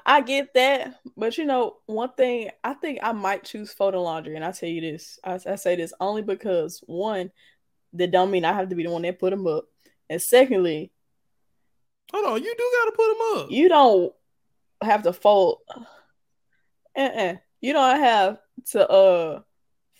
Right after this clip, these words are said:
Speaker 1: fold laundry every day, but you gonna wash some dishes every day.
Speaker 2: Mm, okay, that's a different thought process.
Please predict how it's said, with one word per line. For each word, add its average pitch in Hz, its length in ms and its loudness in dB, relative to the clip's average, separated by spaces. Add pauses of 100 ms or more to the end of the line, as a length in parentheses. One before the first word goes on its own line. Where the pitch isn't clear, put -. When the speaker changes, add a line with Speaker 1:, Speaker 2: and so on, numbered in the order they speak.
(180)
Speaker 1:
fold 208 340 4
laundry 185 360 0
every 165 200 -4
day, 175 220 2
but 151 260 -10
you 330 120 2
gonna 262 200 2
wash 240 280 2
some 175 120 -10
dishes 190 360 -4
every - 220 -10
day. 165 200 -2
Speaker 2:
Mm, 165 1160 -2 (460)
okay, 143 340 -20 (340)
that's 170 160 -20
a 165 60 -18
different 151 380 -20
thought 151 240 -20
process. - 360 -20